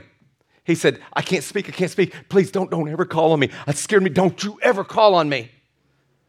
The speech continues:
You know what? We had him minister on one Wednesday night. It's like he'd done it all his life.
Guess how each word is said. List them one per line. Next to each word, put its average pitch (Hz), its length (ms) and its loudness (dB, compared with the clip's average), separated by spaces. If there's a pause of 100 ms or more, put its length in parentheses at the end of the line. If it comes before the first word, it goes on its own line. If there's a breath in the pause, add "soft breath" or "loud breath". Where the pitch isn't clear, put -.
(140)
You 117 80 -14
know 127 160 -2
what? 160 180 0
We 143 120 0
had 170 160 0
him 160 100 -2
minister 175 440 0
on 143 80 0
one 156 160 0
Wednesday 156 240 -2
night. 180 240 2 (800 soft breath)
It's - 100 -14
like 156 140 0
he'd 139 140 -6
done 151 180 2
it 135 60 -2
all 139 120 6
his 117 160 -2
life. 151 460 -10